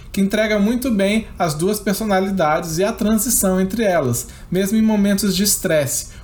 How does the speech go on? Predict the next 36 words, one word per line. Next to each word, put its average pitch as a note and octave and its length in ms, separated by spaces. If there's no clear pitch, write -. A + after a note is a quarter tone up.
o A3 80
que - 120
é A#3+ 60
muito A3+ 380
interessante G3+ 640
aqui F#3+ 200
porque A3 460
é F#3 180
o F3 80
mesmo A3+ 380
ator F#3+ 480
interpretando F3 960
o E3 80
mesmo A3 460
personagem, G3+ 920
só - 180
que F#3+ 120
o F#3+ 40
mesmo B3+ 320
personagem A3 960
em A#3+ 360
situações - 640
diferentes A3 760
e D#3+ 60
quase G3 400
que G#3 120
em G#3 160
universos G3+ 720
diferentes, C3 720
né? C3 220
Apesar F3+ 440
de F#3+ 80
ele F#3+ 160
ser F3+ 200
o E3+ 80
mesmo G3 440